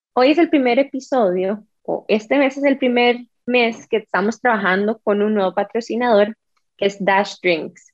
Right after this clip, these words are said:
Dash es una bebida de gasificada, que es como un agua con sabor, y es delicioso. De hecho,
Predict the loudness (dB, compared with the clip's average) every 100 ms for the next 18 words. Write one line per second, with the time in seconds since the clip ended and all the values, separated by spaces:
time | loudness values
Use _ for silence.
0 | _ -4 0 0 -2 -4 -4 -2 0 2
1 | 2 0 0 -2 -6 _ _ _ _ _
2 | -16 -4 0 0 0 -2 -4 -4 -10 -2
3 | 2 2 0 -4 -14 -8 -8 -4 -2 0
4 | -2 -4 -4 -2 0 0 -2 -8 _ _
5 | _ _ _ -2 0 2 2 2 4 4
6 | 2 -2 -8 -10 _ _ -4 -2 0